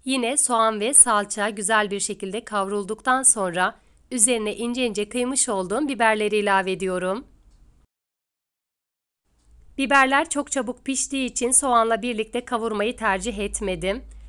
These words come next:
Birkaç saniye boyunca soğan ve biberler kavrulduktan sonra üzerine domateslerini ilave edeceğim. Videomun bu kısmına kadar geldiyseniz eğer hangi ülkeden veya hangi şehirden yazıyorsanız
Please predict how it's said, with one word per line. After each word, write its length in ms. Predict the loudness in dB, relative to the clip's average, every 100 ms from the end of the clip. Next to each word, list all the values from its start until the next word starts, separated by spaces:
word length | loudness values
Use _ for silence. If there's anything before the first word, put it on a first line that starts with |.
| -6
Birkaç 360 | -4 0 0 2
saniye 420 | 4 4 2 0
boyunca 600 | 0 0 0 2 2 2
soğan 460 | 0 2 4 4 0
ve 160 | -2
biberler 520 | 0 2 4 2 -2 0
kavrulduktan 720 | 0 2 -2 -2 -2 0 2
sonra 540 | 2 2 2 2 2 -4 _ -8 -2
üzerine 480 | 2 2 2 0
domateslerini 680 | 2 2 0 -2 -2 0 0
ilave 340 | 4 4 4
edeceğim. 600 | 0 -2 0 0 0 -6 _ -20 -20 -20 _ -20 -20 _ _ _ _ _ _ _ _ _ _ -16 -4
Videomun 560 | -2 0 0 2 0
bu 100 | -2
kısmına 380 | -6 -6 -4 -4
kadar 300 | 0 2 2
geldiyseniz 840 | 2 2 2 0 -4 -2 -2 -2
eğer 260 | 0 0 -2
hangi 520 | -6 -4 -2 0 -2
ülkeden 540 | -4 -4 -2 0 0 0
veya 240 | 0 -2
hangi 400 | -2 -2 -2 -4
şehirden 460 | -2 0 0 0 0
yazıyorsanız 960 | 0 -2 -2 -2 -2 -2 -2 -4